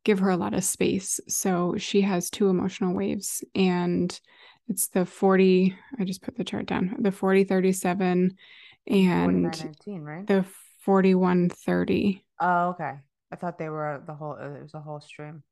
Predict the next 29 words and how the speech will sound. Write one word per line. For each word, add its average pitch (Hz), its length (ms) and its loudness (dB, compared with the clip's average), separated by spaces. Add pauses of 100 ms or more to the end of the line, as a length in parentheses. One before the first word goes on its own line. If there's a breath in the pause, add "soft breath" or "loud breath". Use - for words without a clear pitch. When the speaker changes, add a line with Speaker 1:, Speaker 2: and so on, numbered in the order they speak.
(200)
Speaker 2:
Okay. 202 100 6
Speaker 1:
No, 185 680 4
yeah. 180 360 4 (120)
So 185 380 2 (300)
luckily 185 640 2 (960)
there 190 300 2
is 185 200 4
a 190 40 2
little 190 220 4
bit, 196 280 4
but 190 120 2
she 196 140 2
also 185 260 0
has 175 400 0 (340)
from 185 180 4
the 180 80 4
root 185 260 4
to 185 100 -2
the 208 260 -2 (220)
spleen. - 560 0 (120)
Anyway, 190 220 2
it 190 60 -4
doesn't 202 180 -4
matter. - 220 -2 (360 loud breath)
Speaker 2:
Mm. 190 140 -12
Speaker 1:
So 208 420 6
she 208 760 4
often, 196 760 2 (540)
often 190 580 -2